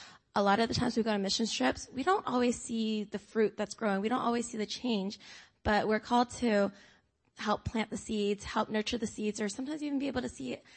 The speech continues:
it bear fruit. And at this trip, especially with so many boys and such a small team, we were actually blessed with seeing all three happening. Um, and it was super encouraging. We got to see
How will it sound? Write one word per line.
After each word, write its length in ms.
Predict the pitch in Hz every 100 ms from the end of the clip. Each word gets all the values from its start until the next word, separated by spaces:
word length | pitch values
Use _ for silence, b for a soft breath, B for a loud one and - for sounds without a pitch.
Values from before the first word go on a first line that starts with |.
| B
it 100 | -
bear 180 | 240 -
fruit. 320 | - 254 233 -
And 80 | 214
at 160 | -
this 180 | 233 226
trip, 240 | - 269 247
especially 540 | - 196 - 226 226
with 160 | 208 - B B
so 220 | - 254
many 160 | 254 240
boys 520 | 214 202 202 202 - -
and 160 | 208
such 180 | - 220
a 40 | 226
small 240 | 214 202
team, 340 | - 214 220 - B B -
we 80 | 262
were 60 |
actually 400 | 233 240 - 254
blessed 260 | 226 208 -
with 120 | 214
seeing 340 | 220 202 196 -
all 200 | 180 202
three 240 | 202 208 208
happening. 520 | 208 233 196 151 226 B B B -
Um, 360 | 202 180 92 - -
and 340 | - 202 202 -
it 100 | 220
was 140 | 220
super 220 | - 233 220
encouraging. 680 | 208 220 208 196 160 180 - B B B B -
We 120 | 220
got 100 | 226
to 100 | 240
see 340 | - 226 214